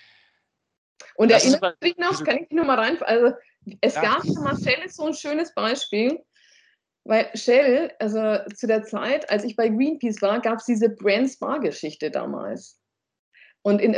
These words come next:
Speaker 1: Brand Spa war ja diese Ölplattform, äh, die in der Nordsee versenkt werden sollte. Und damals gab's schon großen Aufschrei gegen Shell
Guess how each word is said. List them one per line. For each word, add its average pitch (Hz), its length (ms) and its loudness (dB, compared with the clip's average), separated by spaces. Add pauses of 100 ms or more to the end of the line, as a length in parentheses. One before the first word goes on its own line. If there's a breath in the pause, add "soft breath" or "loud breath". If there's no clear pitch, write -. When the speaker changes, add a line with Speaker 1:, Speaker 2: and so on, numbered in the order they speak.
Speaker 1:
Brand 220 280 4
Spa 262 320 0
war 254 60 2
ja 240 140 4
diese 220 220 0
Ölplattform, 320 1040 0 (100)
äh, 226 560 2
die 220 340 2
in 220 100 2
der 202 100 4
Nordsee 254 320 0
versenkt 240 400 -2
werden 254 200 6
sollte. 285 880 0
Und 220 320 2 (200 soft breath)
damals 277 420 2
gab's 233 240 0
schon 240 220 0
großen 294 520 2
Aufschrei 294 640 0
gegen 233 300 0
Shell 233 400 0